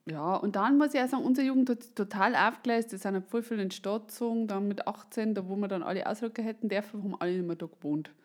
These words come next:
Und die, die da gewohnt haben, die haben jetzt alles eher oberste Priorität, vielleicht eher Alkohol gehabt als Feuerwehr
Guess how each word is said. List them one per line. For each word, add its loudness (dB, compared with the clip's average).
Und -2
die, 6
die 4
da 4
gewohnt 0
haben, -2
die -2
haben 0
jetzt -4
alles -2
eher -4
oberste -6
Priorität, -6
vielleicht -4
eher -6
Alkohol -4
gehabt -10
als -10
Feuerwehr -4